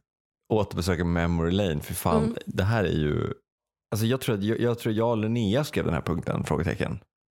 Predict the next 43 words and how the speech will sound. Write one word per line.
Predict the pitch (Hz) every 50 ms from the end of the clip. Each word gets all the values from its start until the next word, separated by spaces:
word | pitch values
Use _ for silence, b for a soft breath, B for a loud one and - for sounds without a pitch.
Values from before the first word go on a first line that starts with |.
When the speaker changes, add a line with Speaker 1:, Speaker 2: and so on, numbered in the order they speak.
| -
Speaker 2:
Mhm. | 269 262 262 285 339 370 294 - - 220 247 - _ _ _ _ _ -
Tillsammans, | 277 262 254 - - 294 320 339 302 269 240 226 233 - - -
ni | 247 254
höll | 240 254 254 247 233 220 226
i | 220 214
pennan | 214 - 254 240 226 220 233 240 220 196
liksom, | 190 190 190 - 208 208 196 202 214 - -
tillsammans. | - 208 - 240 233 220 196 - 233 - - - -
Speaker 1:
<laughs> | 262 214 247 - - - - - - - - - - - _ - - - _ _ _ B B B B B B B B B B
Nej, | 127 131
men | 139 139
att | 117
vi | 123
satt | 117 - 117 -
och | - 98
diskuterade | 104 - - 95 - 123 104 87
bara, | 73 - - - - -
vad | 107 113 113 117 117 -
sjukt, | - - - 143 170 175 165 147 120 101 90 - - - - - -
alltså | - - - 107
vad | 110 117 113
sjukt | - 143 147 147 127 101 90 - -
att | -
man | - 92
inte | 92 92 -
ser | - 104 101
så | 92 - -
mycket | 95 95 _ _ _ -
gravida. | 98 95 113 123 - - - 101 - _ _ _ _ _ _ - 247
Speaker 2:
Mm. | 254 254 247 247 254
Speaker 1:
Ehm, | 92 90 90 90 87 - - _ _ _ _ - -
jag | - 101 95
kan | 117 120
liksom | 117 - 120
bara | 107 90 90 85 - - - _ _ _ _ _ _ - -
komma | - - 120 113 107
med | 107 107 98
en | 92
correction | - - 107 117 117 - - - 117 90
nu | 80 78 76 78
och | 80
bara | 71 80 73
så, | - - 78 -